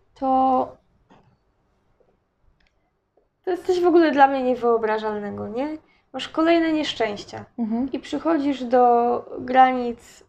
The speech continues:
Speaker 1: Europy i spotyka cię kolejne nieszczęście.
Speaker 2: Tak, u nas normalnie chodziłoby się po prostu na terapię i przepracowywałoby się każdą tą tragedię.
Speaker 1: A oni muszą sobie radzić z tym sami.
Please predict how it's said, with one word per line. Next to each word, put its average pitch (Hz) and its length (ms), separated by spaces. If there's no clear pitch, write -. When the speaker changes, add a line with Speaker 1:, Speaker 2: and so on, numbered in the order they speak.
Speaker 1:
Europy 262 640
i 277 60
spotyka 381 380
cię 403 100
kolejne 392 500
nieszczęście. 214 600
Speaker 2:
Tak, 220 220
u 285 140
nas 277 280
normalnie 254 580
chodziłoby 285 420
się 339 100
po 320 60
prostu - 320
na 330 80
terapię 320 560
i 233 60
przepracowywałoby 254 1080
się - 140
każdą 247 400
tą 233 140
tragedię. 233 520
Speaker 1:
A 262 120
oni 302 180
muszą 339 260
sobie 302 220
radzić 277 240
z - 100
tym 262 200
sami. 214 400